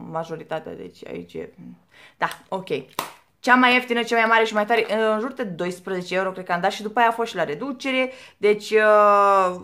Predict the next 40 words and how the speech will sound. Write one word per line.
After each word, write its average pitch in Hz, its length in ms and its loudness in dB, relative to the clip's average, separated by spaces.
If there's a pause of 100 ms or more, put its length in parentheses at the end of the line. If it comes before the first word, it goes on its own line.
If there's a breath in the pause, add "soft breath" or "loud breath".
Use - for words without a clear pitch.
(300)
doisprezece 226 640 0
euro, 233 160 4
cred 226 200 -4
că 277 100 -2 (100)
este 202 220 -2
în 190 100 -4
jur 208 140 -4
de 185 500 -6
cincizeci, 160 500 -8
șaizeci 165 520 -6
de 165 100 -6
lei, 156 400 -4
poate - 260 -8
și 170 160 -14
mai 175 180 -2
puțin. 170 520 -8 (360 loud breath)
Asta 180 520 -2
o 170 100 2
ador, 165 360 2
în 220 80 -4
special 185 300 -6
are 214 180 4
o 277 40 0
grămadă 208 340 0
de 185 100 -2
mat 160 440 0
și 180 460 -4 (120)
plus 190 280 -2
că 165 380 -2 (200)
portocaliu 156 720 -8
ador, 143 440 -4
deci 147 220 -12
culorile 160 440 -4
alea 151 180 -2
care 156 220 -4
le 151 300 -2
ador, 160 400 -2
le 160 80 -2
are 160 160 0
multe. 190 420 -6